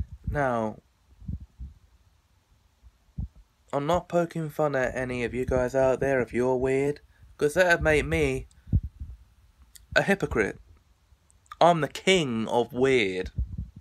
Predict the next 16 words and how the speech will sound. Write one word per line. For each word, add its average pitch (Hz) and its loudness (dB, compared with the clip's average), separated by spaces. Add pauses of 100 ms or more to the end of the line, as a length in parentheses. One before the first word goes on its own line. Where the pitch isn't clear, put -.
(2750)
If 120 -4
weird 113 4
was 104 -2
ever 98 0
a 98 0
place, - -6 (560)
I'd 107 0
be 95 -2
king 92 -4
of 92 -4
it. 90 -2 (3500)
But, 185 6 (180)
hmm, 160 0 (1080)
let's 202 2
have 233 2
a 180 -2